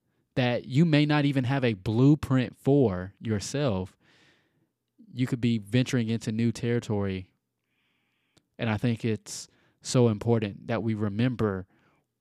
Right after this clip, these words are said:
our why and understand that it has to be for us, for me. The things that you do, the things that you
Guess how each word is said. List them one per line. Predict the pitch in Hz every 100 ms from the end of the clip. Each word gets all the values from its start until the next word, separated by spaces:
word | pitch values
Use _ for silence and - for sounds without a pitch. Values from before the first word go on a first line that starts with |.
| _
our | 113 101
why | 90 98 107 104 92 90 92 _ _ _ _
and | 120 -
understand | 110 104 - 117 107
that | 104 107
it | 113
has | - 117 110
to | 117
be | 101 110
for | 101 - 117 113 110 -
us, | 120 104 92 - - - _ _ _ _ _ -
for | 123 120 117 113 110 - -
me. | 110 113 95 92 - _ _ _ _
The | 120
things | - 127 127
that | 120 -
you | 113
do, | 101 113 104
the | 95
things | - 123 123 104
that | 113 107
you | 123 120